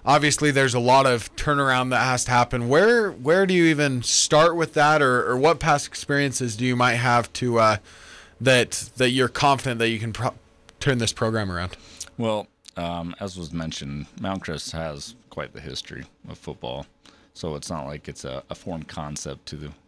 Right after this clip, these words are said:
Speaker 2: to the school. And the kids there right now are a great group of kids.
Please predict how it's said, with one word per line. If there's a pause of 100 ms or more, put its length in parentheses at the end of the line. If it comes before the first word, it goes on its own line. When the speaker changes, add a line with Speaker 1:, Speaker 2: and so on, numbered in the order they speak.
(120)
Speaker 2:
to
the
school. (640)
And
the
kids
there
right
now
are
a
great
group
of
kids.